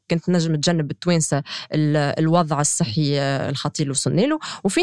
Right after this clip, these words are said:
نفس الوقت زادة كان ثم، آه، يعني تهميش للقطاع الصحي. يعني احنا شفنا على مواقع التواصل الاجتماعي،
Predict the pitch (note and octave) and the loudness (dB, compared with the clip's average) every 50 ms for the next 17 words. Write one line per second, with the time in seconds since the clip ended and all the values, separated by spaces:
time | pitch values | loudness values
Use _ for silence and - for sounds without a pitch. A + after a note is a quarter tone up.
0 | G4+ G#3 - - - C4+ A3 A3 C#4+ - - - - - C4+ A#3 A#3 A#3 - C4+ | 2 2 2 0 2 4 4 4 4 2 0 -6 -2 0 0 2 2 0 0 2
1 | B3 G#3+ F#3 - A3 B3 B3 A#3+ A#3 A#3 A#3 - - - - - - F3+ F3+ F3+ | 0 0 2 0 0 0 2 0 0 0 -2 -4 -10 -16 -6 -2 0 2 4 4
2 | F3+ F3+ F3 F3 F3 E3+ E3 E3 D#3+ - - - F#3 F3 F3+ F3+ F3+ F#3 - A3 | 2 2 2 2 2 0 0 0 0 0 0 0 0 2 2 2 2 2 2 4
3 | G3 F#3 A3+ D4 F#4 C#4 G#3+ - - E3+ E3 E3 - F#3+ F#3 - G3 F3 D3 D#3+ | 4 4 4 4 2 2 2 0 0 0 -2 0 -2 -2 0 0 2 2 2 0
4 | - - - G#3 - - C#3+ D3+ - C#3+ C#3+ - - - E3+ E3+ - G3 F#3 - | 0 0 0 -2 -2 -2 -4 -2 -2 -2 -2 -2 0 0 0 0 0 0 0 0
5 | E3 D#3+ D3+ D3+ D#3 D#3 D#3 D#3 E3+ F3 - C#3 C3+ - - D3 D3+ D#3 - - | 0 2 2 2 2 2 2 2 0 0 -2 -6 -6 -4 -2 -2 0 0 -2 -2
6 | C#3+ C#3+ C#3+ - - D#3 - - - D3 D#3 G3 A3+ A3+ G#3 G3+ G3 | -2 -2 -4 -4 -4 -6 -6 -4 -2 -2 0 0 0 0 2 0 0